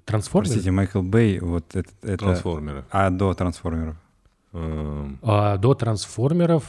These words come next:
Speaker 2: Ну,
Speaker 1: а,
Speaker 2: наверняка же
Speaker 1: подожди.
Speaker 2: что-то
Speaker 3: «Роботов».
Speaker 2: ещё.
Speaker 1: Нет,
Speaker 2: Я опять
Speaker 1: этот,
Speaker 2: полез в
Speaker 1: э,
Speaker 2: телефон.
Speaker 1: давай, посмотри, по-моему, трилогия.
Speaker 2: Не, я просто, э, э,
Speaker 1: Который «двадцать двенадцать»,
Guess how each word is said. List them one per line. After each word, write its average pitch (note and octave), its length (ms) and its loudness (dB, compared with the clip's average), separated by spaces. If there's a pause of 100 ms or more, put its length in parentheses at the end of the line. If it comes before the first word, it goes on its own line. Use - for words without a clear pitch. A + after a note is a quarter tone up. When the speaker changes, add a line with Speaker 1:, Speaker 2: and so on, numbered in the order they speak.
(320)
Speaker 2:
Ну, G2 240 0
Speaker 1:
а, - 20 -2
Speaker 2:
наверняка G#2 400 -2
же - 60 0
Speaker 1:
подожди. F#2 160 0
Speaker 2:
что-то F#2 180 2
Speaker 3:
«Роботов». F#2+ 360 2 (380)
Speaker 2:
ещё. A2 140 -8
Speaker 1:
Нет, G#2+ 240 2
Speaker 2:
Я F#2+ 120 0
опять B2+ 120 2
Speaker 1:
этот, G2+ 140 0
Speaker 2:
полез E2+ 280 -2
в - 100 -6
Speaker 1:
э, G2+ 200 -4
Speaker 2:
телефон. F2 140 -8
Speaker 1:
давай, A2 260 0
посмотри, A2+ 520 -4
по-моему, A2+ 760 2 (320)
трилогия. A#2 380 6
Speaker 2:
Не, G2 40 6
я A#2+ 280 6
просто, A2 640 2
э, G2+ 400 4 (480)
э, F2 600 -2 (1160)
Speaker 1:
Который A2+ 300 -4
«двадцать G2+ 400 -4
двенадцать», G2+ 580 -2